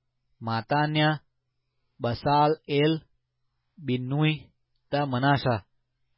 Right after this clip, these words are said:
હારીમના પુત્રોમાંના અલીએઝેર, યિશિયા, માલકિયા, શમાયા, શિમયોન,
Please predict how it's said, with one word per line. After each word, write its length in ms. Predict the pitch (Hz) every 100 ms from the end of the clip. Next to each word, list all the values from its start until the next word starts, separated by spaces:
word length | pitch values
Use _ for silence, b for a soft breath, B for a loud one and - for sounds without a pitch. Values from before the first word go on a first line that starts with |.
| -
હારીમના 580 | 113 120 156 165 139 113
પુત્રોમાંના 640 | 117 123 123 123 131 127 - _ _ _ _ _ -
અલીએઝેર, 600 | 123 131 123 120 143 151 - _ _ _ _ _ _
યિશિયા, 680 | 120 123 - 147 147 147 151 - _ _ _ _ -
માલકિયા, 760 | 113 123 143 - 143 143 143 143 _ _ _ _ -
શમાયા, 680 | - 123 135 143 143 135 123 _ _ _ _ -
શિમયોન, 600 | - 123 127 143 147